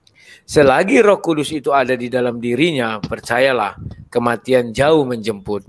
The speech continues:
Ya kan? Kenapa? Roh Kudus tidak bisa mati, kawan. Selagi masih ada dalam diri kita, ya.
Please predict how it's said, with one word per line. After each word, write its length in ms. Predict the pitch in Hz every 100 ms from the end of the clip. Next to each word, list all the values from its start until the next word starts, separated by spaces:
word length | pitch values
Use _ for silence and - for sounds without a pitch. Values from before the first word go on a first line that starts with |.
| - -
Ya 160 | 110 110
kan? 140 | 120
Kenapa? 560 | 123 160 240 - 90 _ - _ _
Roh 200 | - 139
Kudus 280 | - 143 156
tidak 220 | - 135
bisa 220 | 135 131 123
mati, 340 | 139 160 113
kawan. 360 | - 98 90 - - - -
Selagi 340 | - 113 117 113
masih 340 | 117 110 117
ada 80 | 117
dalam 260 | 117 120 117
diri 240 | 120 117
kita, 280 | - 156 110
ya. 200 | 104